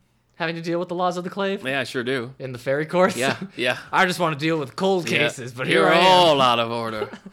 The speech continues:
Speaker 1: <laughs> Number two, One of Us Is Lying, and it's Nick.
Speaker 2: I, y-, you can't, you can't prove
Speaker 1: You're
Speaker 2: that.
Speaker 1: lying.
Speaker 2: Darn it.
Speaker 1: Yeah.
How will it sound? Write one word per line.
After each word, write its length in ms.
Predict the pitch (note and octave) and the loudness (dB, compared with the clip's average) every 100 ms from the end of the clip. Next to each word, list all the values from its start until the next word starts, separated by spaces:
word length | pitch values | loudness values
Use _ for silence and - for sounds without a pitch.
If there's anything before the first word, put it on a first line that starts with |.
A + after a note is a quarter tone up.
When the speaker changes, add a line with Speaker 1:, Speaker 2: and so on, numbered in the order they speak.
| - - | -18 -18
Speaker 1:
<laughs> 400 | - - - - | -20 -20 -20 -6
Number 280 | F3+ B3 C4 | -4 -2 -4
two, 500 | - C#4 A3 G2+ - _ | -2 0 0 0 -8 _
One 220 | B2 G#3 | -2 0
of 80 | B3 | 0
Us 140 | A3 | -2
Is 120 | F3 C#3+ | -6 -4
Lying, 540 | D3 D#3+ A#2+ F#2 F2 _ _ | -2 0 -2 -8 -14 _ _
and 120 | C#3+ D3 | -8 -8
it's 140 | - | -8
Nick. 400 | A#2+ F#2+ - - _ _ _ _ _ _ _ _ _ _ _ _ - | -10 -10 -14 -20 _ _ _ _ _ _ _ _ _ _ _ _ -8
Speaker 2:
I, 120 | C#3+ - | -8 -8
y-, 140 | D3+ D3 _ - | -16 -16 _ -8
you 120 | D#3+ | -8
can't, 260 | - D3 - _ _ _ | -4 -6 -6 _ _ _
you 120 | E3 | -2
can't 260 | F#3+ G3+ C3+ | 0 0 2
prove 180 | D3 C3+ | 2 4
Speaker 1:
You're 120 | E3+ | 6
Speaker 2:
that. 120 | G#3 | 6
Speaker 1:
lying. 600 | D#3+ F3 A3 A3+ G3+ E3+ | 8 8 8 6 6 4
Speaker 2:
Darn 200 | C3 G#2 | -2 -6
it. 220 | F#2+ F2 A2+ | -8 -12 -12
Speaker 1:
Yeah. 200 | G#2 | -12